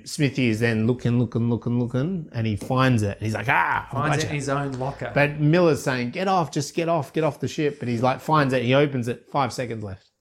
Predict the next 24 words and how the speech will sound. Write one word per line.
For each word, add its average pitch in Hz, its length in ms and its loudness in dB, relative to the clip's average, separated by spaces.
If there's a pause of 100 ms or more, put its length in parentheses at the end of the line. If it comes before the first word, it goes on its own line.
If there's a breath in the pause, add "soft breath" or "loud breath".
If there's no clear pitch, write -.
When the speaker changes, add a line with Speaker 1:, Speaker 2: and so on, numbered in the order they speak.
Speaker 2:
Five 123 300 -12
seconds 131 240 -12
left. 120 220 -16
Speaker 1:
Too 135 140 2
late. 120 200 2
Speaker 2:
The - 100 -2
thing 226 180 0
is, 165 180 -4
there 160 120 -4
was 170 120 -2
a 165 40 -2
button 196 200 -2
there 170 100 -2
that 143 80 -4
said 151 160 -6
disarm. 139 480 -8 (420)
Speaker 1:
Yeah. 120 140 -2
Speaker 2:
He 143 60 0
didn't 151 180 0
even 139 140 -6
try 135 180 -4
pressing 120 320 -10
it. 117 140 -14
Speaker 1:
No. 107 200 -4